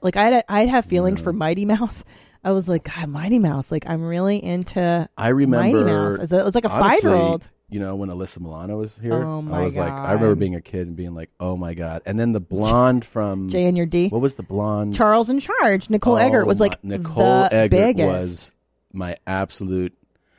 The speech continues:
Speaker 2: see, like, I think I saw Milano, I was like, "Wow, she's so pretty." And then I saw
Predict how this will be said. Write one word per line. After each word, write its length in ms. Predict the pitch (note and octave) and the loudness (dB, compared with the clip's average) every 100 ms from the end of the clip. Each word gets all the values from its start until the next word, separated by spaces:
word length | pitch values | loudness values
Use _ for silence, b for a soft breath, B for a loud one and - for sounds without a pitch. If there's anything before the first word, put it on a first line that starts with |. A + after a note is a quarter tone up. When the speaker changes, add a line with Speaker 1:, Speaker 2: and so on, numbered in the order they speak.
| _ | _
Speaker 2:
see, 200 | - C3 | -2 2
like, 180 | B2+ A#2 | 2 2
I 80 | B2 | 0
think 160 | G#3+ | 2
I 60 | G3+ | 2
saw 200 | - C#3+ | 2 2
Milano, 380 | A2+ G2+ B2 A2+ | 2 2 0 0
I 40 | |
was 100 | G#2+ | -2
like, 140 | G#2 F2+ | -6 -6
"Wow, 320 | A2 B2+ A#2+ | -6 -6 -6
she's 200 | - C3 | -10 -6
so 140 | A2 | -6
pretty." 400 | F2+ - A#2+ F#2+ | -6 -6 -4 -4
And 160 | F2 F#2 | -4 -6
then 80 | F#2+ | -6
I 80 | |
saw 200 | F#2 E2+ | -6 -8